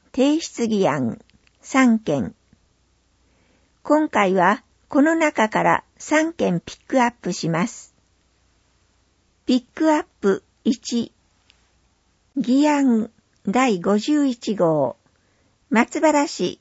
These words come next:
印鑑条例の一部を改正する条例制定について。議案第五十二号。松原市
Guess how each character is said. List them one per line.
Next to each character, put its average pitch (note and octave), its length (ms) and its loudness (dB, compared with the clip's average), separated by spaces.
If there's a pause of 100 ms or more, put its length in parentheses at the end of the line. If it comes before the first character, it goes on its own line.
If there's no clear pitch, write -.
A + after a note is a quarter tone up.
印 D#4 220 0
鑑 D4 300 0
条 B3+ 240 4
例 F3+ 200 2
の E3 140 2
一 F#3+ 280 0
部 F#3 180 2
を E3 60 0
改 B3 260 -4
正 A3 240 0
す G#3 180 -4
る G#3 220 2 (420)
条 D4+ 280 2
例 D4 260 2
制 C#4 260 2
定 B3+ 220 2
に A3+ 160 4
つ - 100 -6
い E3+ 160 -2
て。 - 240 -6 (1500)
議 A#3+ 240 2
案 B3 400 0 (380)
第 G#3 380 2
五 G3+ 180 2
十 D4 280 2
二 A#3+ 200 4
号。 E3+ 440 0 (1000)
松 C4 300 -2
原 C#4 300 2
市 - 320 -6